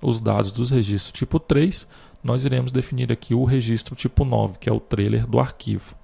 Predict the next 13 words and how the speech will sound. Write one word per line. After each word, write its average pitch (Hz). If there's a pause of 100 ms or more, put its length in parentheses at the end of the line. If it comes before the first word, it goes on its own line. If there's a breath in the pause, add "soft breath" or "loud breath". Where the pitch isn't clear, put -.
(440 soft breath)
Logo 151
depois 131
nós 139
salvamos 110 (400 soft breath)
esse -
arquivo 113 (420)
no 120
local 110
informado 104
lá 90 (580 soft breath)
pelo 101
usuário, 113 (340)
ok? 143